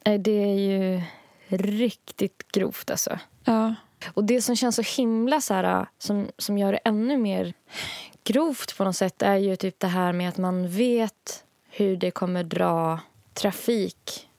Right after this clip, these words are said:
Speaker 1: och
Speaker 2: Mm.
Speaker 1: klick.
Speaker 2: Mm.
Speaker 1: Alltså att man till och med i döden är vi liksom,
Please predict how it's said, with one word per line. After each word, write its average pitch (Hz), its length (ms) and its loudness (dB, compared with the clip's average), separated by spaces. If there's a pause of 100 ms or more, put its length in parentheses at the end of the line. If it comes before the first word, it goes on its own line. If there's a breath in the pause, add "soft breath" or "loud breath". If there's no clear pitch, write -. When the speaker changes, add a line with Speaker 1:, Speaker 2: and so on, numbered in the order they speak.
(220)
Speaker 1:
och - 240 -4
Speaker 2:
Mm. 233 140 2
Speaker 1:
klick. - 480 -6 (180)
Speaker 2:
Mm. 233 240 0 (260 soft breath)
Speaker 1:
Alltså 196 240 2
att 202 120 2
man 208 220 0
till 262 280 2
och 240 80 0
med 190 180 0
i 185 40 -2
döden 190 640 2
är 175 160 -2
vi 165 140 0
liksom, 165 540 -2